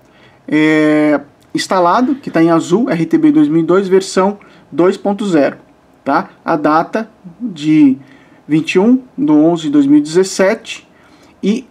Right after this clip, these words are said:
a nova, né, R T B dois mil e dois, versão dois ponto duzentos e dois, tá? De, na verdade, pessoal, é, é, é de, é do seis de onze de dois mil e dezoito,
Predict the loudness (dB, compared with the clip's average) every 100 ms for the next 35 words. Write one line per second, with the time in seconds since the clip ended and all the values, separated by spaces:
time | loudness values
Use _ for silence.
0 | _ _ 0 2 2 0 0 0 0 -2
1 | -4 -4 0 2 4 4 2 0 0 0
2 | 0 -4 -6 -2 -2 -2 -2 0 0 -2
3 | -18 _ -12 -2 0 0 0 0 0 -4
4 | 0 0 0 -2 -4 -2 0 2 -2 -6
5 | -18 _ _ _ _ -4 -4 -4 _ -14
6 | -12 -12 -14 -14 -4 0 0 -2 -14 _
7 | _ _ _ _ _ _ _ _ _ _
8 | _ -2 2 2 2 -2 -4 -4 -2 0
9 | 0 2 2 2 2 0 -2 -2 -2 -4
10 | -2 0 0 -2 -2 0 2 0 -2 0
11 | 2 2 0 -2 0 0 -2 -4 -6 -6
12 | -8 -6 -2 -2 -4 -14